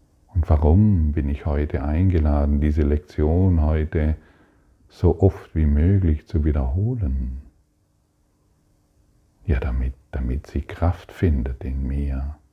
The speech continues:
damit ich Stärke finde darin, damit ich dieses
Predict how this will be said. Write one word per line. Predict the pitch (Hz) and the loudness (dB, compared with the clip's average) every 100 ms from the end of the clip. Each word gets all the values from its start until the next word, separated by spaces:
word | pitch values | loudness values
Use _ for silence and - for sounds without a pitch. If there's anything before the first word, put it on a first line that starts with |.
| _ _ _ _ _ _ | _ _ _ _ _ _
damit | - 76 69 | 2 4 2
ich | 73 - | -2 -4
Stärke | - 73 76 101 - | -6 -2 0 -2 -4
finde | 67 - 67 64 65 | -8 -6 -6 -4 -4
darin, | 67 67 65 64 73 - _ _ _ _ _ _ _ _ _ _ _ _ _ - | -4 -6 -6 -8 -10 -16 _ _ _ _ _ _ _ _ _ _ _ _ _ -2
damit | 76 69 67 | 2 2 0
ich | - - | -6 -4
dieses | 80 71 67 67 64 - | 0 0 2 0 -2 -10